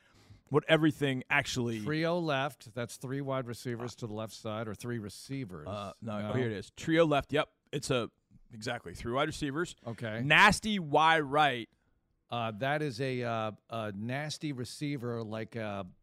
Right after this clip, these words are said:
Speaker 2: like, uh, Ayuk or somebody
Speaker 1: <laughs>
Speaker 2: or Debo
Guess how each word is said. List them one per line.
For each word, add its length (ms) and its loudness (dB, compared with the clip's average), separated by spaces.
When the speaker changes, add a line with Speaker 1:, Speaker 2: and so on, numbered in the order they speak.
Speaker 2:
like, 260 -6
uh, 300 -6
Ayuk 460 0
or 80 -8
somebody 800 0
Speaker 1:
<laughs> 240 -2
Speaker 2:
or 100 4
Debo 800 2